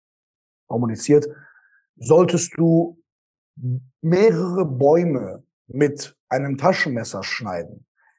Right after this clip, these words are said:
dann skalierst du im Laufe deines Lebens, im Laufe deines Bäume-Abfallleben-, Abhacklebens deine Fehler mit.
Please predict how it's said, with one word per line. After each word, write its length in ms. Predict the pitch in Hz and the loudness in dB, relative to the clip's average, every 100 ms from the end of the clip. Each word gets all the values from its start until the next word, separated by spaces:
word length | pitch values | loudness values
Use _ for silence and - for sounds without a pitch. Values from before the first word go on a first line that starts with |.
| - | -10
dann 200 | 113 123 | -6 -6
skalierst 640 | - 147 135 185 196 202 | -4 -2 2 2 2 0
du 40 | |
im 80 | 156 | 2
Laufe 280 | 139 156 147 | 4 4 2
deines 280 | 131 123 123 | -2 -4 -2
Lebens, 400 | 135 147 185 170 | -2 0 -2 -2
im 100 | 131 | 2
Laufe 280 | 135 143 123 | 2 2 -4
deines 340 | 123 113 123 | -6 -6 0
Bäume-Abfallleben-, 1500 | 127 127 160 165 165 - - - - 151 151 143 151 156 175 - | 2 4 4 0 0 -4 -10 -12 0 4 4 4 2 0 -2 -4
Abhacklebens 960 | 127 - 135 - 127 139 160 - - _ _ - | -4 -2 -4 -2 -2 -2 -4 -8 -14 _ _ -6
deine 180 | 139 | -4
Fehler 320 | 135 170 147 147 | 2 2 4 2
mit. 300 | 139 - | 0 -4